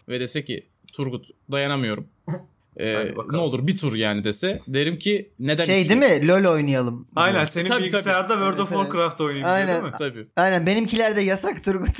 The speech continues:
Speaker 3: <laughs>
Speaker 1: Hayır.
Speaker 3: Yüklemek. Ne olur.
Speaker 1: Öyle şeyler de oynamıyor abi bir de adam. Kaliteli kaliteli Witcher falan oynuyor işte. Kaliteli bir insan. Kaliteli bir birey.
Speaker 2: Aynen, onu
Speaker 3: Witcher'ı
Speaker 2: diyorsun.
Speaker 3: ne okuması şey oynaması oğlum? Okumuş herif daha önceden
Speaker 2: Mesela
Speaker 3: bir de.
Speaker 2: Fortnite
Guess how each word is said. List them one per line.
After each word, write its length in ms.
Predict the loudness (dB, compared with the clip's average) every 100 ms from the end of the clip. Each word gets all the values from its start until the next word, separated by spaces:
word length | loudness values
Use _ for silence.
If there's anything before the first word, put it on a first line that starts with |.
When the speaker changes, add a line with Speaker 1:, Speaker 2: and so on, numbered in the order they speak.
| -2 -2
Speaker 3:
<laughs> 300 | -2 0 -2
Speaker 1:
Hayır. 220 | 0 -2 0 -2 0 -2 -2 -2
Speaker 3:
Yüklemek. 640 | 0 0 0 0 0 -2 -8 _ _ 0
Ne 120 | 2
olur. 220 | 4 2
Speaker 1:
Öyle 120 | 2
şeyler 380 | 0 0 0 0
de 40 | 0
oynamıyor 380 | 0 0 0
abi 200 | -2 -2
bir 80 | -2
de 80 | -2
adam. 260 | 0 -2 -4
Kaliteli 380 | -6 -4 -6
kaliteli 360 | -4 -4 -2 -2
Witcher 300 | -2 -2 0
falan 240 | 2 2
oynuyor 260 | 2 0 0
işte. 220 | -2 -4
Kaliteli 400 | -2 -2 2 2
bir 100 | 2
insan. 380 | 0 -2 -6 -8 _
Kaliteli 400 | -4 -2 0 0
bir 180 | 0 0
birey. 180 | 0 0
Speaker 2:
Aynen, 160 | -2 0
onu 60 | 0
Speaker 3:
Witcher'ı 300 | 0 0 2
Speaker 2:
diyorsun. 200 | 2 2
Speaker 3:
ne 200 | 2 2
okuması 500 | 0 0 -2 -2 -4
şey 360 | -2 0 -2 -2
oynaması 460 | -2 -2 -2 0 0
oğlum? 120 | 0
Okumuş 340 | 0 0 2
herif 260 | 0 -2 0
daha 240 | 0 0
önceden 200 | -2 -2
Speaker 2:
Mesela 160 | 0 0
Speaker 3:
bir 40 |
de. 40 | 0
Speaker 2:
Fortnite 240 | 0 2